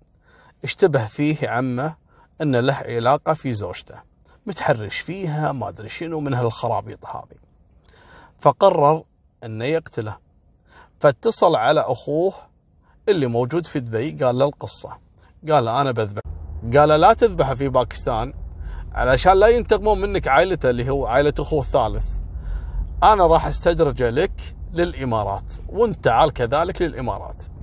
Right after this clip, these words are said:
قال له: "أوكي". قام هذا اللي في دبي اتصل على ولد أخوه، قال له: "تعال، في شغلة عندنا في دبي ونبي نوظفك فيها". قال له: "أوكي". دز له الفيزا، وفعلًا حضر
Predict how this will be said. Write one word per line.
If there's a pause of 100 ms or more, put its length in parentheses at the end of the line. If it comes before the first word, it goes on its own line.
(180)
قال
له:
"أوكي". (960)
قام
هذا
اللي
في
دبي
اتصل
على
ولد
أخوه،
قال
له:
"تعال،
في
شغلة
عندنا (380)
في
دبي
ونبي
نوظفك
فيها". (160)
قال
له:
"أوكي". (400)
دز
له
الفيزا، (380)
وفعلًا
حضر